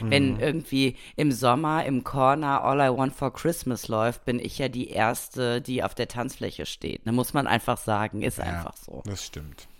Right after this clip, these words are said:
Speaker 2: Das stimmt.
Speaker 1: Ja.
Speaker 2: Ich bin auch, ich hasse eigentlich Weihnachtslieder bis die letzte Woche vor dem Heiligen Abend. Da, da brauche ich sie dann hardcore.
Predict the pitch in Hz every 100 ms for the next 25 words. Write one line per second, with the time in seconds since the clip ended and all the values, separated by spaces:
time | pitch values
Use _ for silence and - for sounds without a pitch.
0 | - - 92 95 - - 76 - 127 107
1 | - - - 113 - 139 123 127 135 -
2 | - 120 - 127 120 135 135 113 127 139
3 | - 127 131 123 - - 156 - - -
4 | - - - - 123 127 123 - 120 107
5 | 113 127 113 - - 113 113 110 101 98
6 | 98 92 60 78 82 80 98 - - 104
7 | - 104 98 101 - 107 87 - 87 -
8 | - - 62